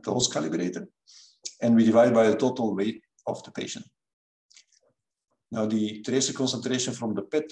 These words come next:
actually comes in becquerel per milliliter. So we assume that the density of the patient is one, and then we can s-, swap the, the milliliters for gram.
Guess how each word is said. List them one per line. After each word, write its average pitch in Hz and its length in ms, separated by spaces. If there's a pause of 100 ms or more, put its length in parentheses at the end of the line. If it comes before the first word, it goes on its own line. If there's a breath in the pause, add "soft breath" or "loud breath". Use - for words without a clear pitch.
(140)
actually 113 320
comes 110 300
in 98 100
becquerel 107 600 (260)
per 101 200
milliliter. 127 720 (180)
So 101 360
we 101 180
assume 113 480
that - 200 (200)
the 110 180
density 113 420
of 110 140
the - 80
patient 127 460
is - 220
one, 113 320 (140)
and - 140
then - 160
we - 100
can - 260 (260)
s-, - 340 (400)
swap - 500
the, - 300 (220)
the 123 80
milliliters 110 540
for - 260
gram. - 260